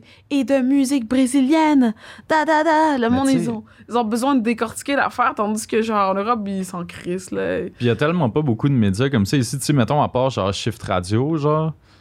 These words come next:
Speaker 2: que j'avais écouté une coupe de sets qui fait, genre, justement, genre, tu sais, c'est beaucoup,
Speaker 1: C'est
Speaker 2: genre
Speaker 1: nouveau, en plus.
Speaker 2: Puis c'est, c'est nice, là. Moi,
Speaker 1: Puis
Speaker 2: j'avais commencé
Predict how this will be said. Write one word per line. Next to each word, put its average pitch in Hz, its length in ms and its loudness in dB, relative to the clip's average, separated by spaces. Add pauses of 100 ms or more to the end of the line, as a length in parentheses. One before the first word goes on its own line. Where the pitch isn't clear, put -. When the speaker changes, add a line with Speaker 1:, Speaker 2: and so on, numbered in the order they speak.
(120)
Speaker 2:
que 110 140 0
j'avais 98 260 0
écouté 95 280 -4
une 120 120 2
coupe 127 200 -2
de 107 140 2
sets 135 380 -2
qui - 100 -20
fait, 101 180 0
genre, 92 340 0
justement, 104 560 -2
genre, 92 160 -4
tu 87 80 -12
sais, 95 60 -10
c'est 92 140 -10
beaucoup, 92 360 -10
Speaker 1:
C'est 180 160 -2
Speaker 2:
genre 220 80 2
Speaker 1:
nouveau, 214 320 2
en 240 140 0
plus. 185 280 -6
Speaker 2:
Puis 104 80 -8
c'est, 95 300 -4
c'est - 180 -4
nice, 127 400 0
là. 135 60 0
Moi, 127 120 2
Speaker 1:
Puis 131 60 -2
Speaker 2:
j'avais 110 160 0
commencé 190 220 -2